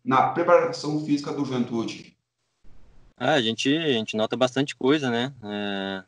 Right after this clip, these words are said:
Speaker 2: como você falou, uma comissão diferente, uma metodologia de trabalho diferente que a gente tava acostumado, né? E chegou bastante atletas novos também, né? Então, a gente teve um pouquinho de dificuldade de entrosamento,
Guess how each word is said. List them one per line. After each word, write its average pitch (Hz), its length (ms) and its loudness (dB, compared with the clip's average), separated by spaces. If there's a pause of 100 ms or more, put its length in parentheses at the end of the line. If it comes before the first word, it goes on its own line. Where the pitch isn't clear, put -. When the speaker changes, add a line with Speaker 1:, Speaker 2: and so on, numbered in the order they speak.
(260)
Speaker 2:
como 104 220 -6
você 104 100 -12
falou, 104 240 0
uma 101 60 -6
comissão 104 360 -4
diferente, 107 720 0 (240)
uma 95 320 -10
metodologia 98 680 -2
de - 80 -14
trabalho 98 440 4 (460)
diferente 107 400 0
que - 80 -2
a - 20 4
gente 104 140 -2
tava 107 160 4
acostumado, 117 600 2 (640)
né? 107 240 -2
E 107 40 -6
chegou 107 1160 0 (160)
bastante 104 480 -2
atletas 104 440 -2
novos 104 320 4
também, 107 440 -2
né? 117 320 -4 (120)
Então, 101 760 -10 (420)
a - 80 -10
gente 98 280 -4
teve 104 180 2
um 101 40 -8
pouquinho 104 280 -6
de 98 60 -8
dificuldade 101 460 2
de 98 240 -4
entrosamento, 107 760 -2